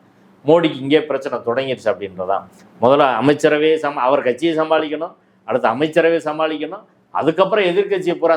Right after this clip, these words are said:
சமாளிக்கணும். இப்ப எதிர்க்கட்சி தலைவரா வந்து சோனியா வந்து வராங்க,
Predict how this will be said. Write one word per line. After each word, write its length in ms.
சமாளிக்கணும். 560
இப்ப 200
எதிர்க்கட்சி 460
தலைவரா 320
வந்து 220
சோனியா 300
வந்து 200
வராங்க, 320